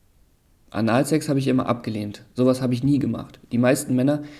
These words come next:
wollten einfach nur ganz normalen Sex oder manchmal auch nur Gesellschaft. Meistens aber ganz einfachen Sex.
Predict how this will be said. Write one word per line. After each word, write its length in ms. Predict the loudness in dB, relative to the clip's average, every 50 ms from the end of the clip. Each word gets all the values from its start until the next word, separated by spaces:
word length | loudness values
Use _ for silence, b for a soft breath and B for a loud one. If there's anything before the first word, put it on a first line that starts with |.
| B B
wollten 220 | B 2 2 2 2
einfach 320 | 2 2 2 0 0 0
nur 140 | -2 0 0
ganz 260 | 0 0 0 0 0
normalen 380 | 0 0 2 2 2 0 -2 -2
Sex 360 | -4 -4 -6 -6 -8 -12 -10 -6
oder 260 | -2 0 0 0 0
manchmal 380 | 0 0 0 0 0 0 0 0
auch 160 | 0 -2 -2
nur 160 | 0 0 0
Gesellschaft. 580 | 0 -2 -2 -2 -4 -4 -6 -10 -12 -14 -16 -20 _ b b b b b b b
Meistens 360 | -2 -2 0 0 0 0 0
aber 320 | 0 0 2 2 2 0 0
ganz 300 | -2 0 0 0 -2 -2
einfachen 400 | -4 -4 -4 -4 -6 -8 -10 -12
Sex. 420 | -10 -12 -12 -12 -14 -16 -20 -20